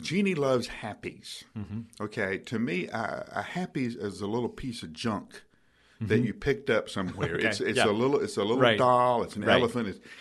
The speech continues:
Speaker 2: Yeah.
Speaker 1: it's a future trip to Goodwill for me.
Speaker 2: Exactly.
Speaker 1: That's so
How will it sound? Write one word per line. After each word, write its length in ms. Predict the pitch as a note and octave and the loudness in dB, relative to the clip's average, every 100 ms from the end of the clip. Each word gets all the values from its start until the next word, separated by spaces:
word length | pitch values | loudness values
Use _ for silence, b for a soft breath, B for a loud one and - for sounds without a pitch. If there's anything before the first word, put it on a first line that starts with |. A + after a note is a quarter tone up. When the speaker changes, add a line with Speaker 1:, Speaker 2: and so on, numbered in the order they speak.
| B | B
Speaker 2:
Yeah. 100 | G#2 | 0
Speaker 1:
it's 140 | A#2 | 2
a 60 | A2 | -2
future 400 | - G3+ G3+ E3+ | 0 -2 -2 -6
trip 340 | - D#3 C#3+ B2+ | 0 0 2 0
to 80 | |
Goodwill 580 | G#2 A2+ G#2 G#2 F#2+ E2 | 2 2 2 2 2 0
for 200 | G#2 A2 | 0 2
me. 60 | G2+ | 2
Speaker 2:
Exactly. 200 | E2+ F2 | 0 4
Speaker 1:
That's 240 | A#2 B2 | 4 4
so 320 | - C3 G#2+ | 2 2 2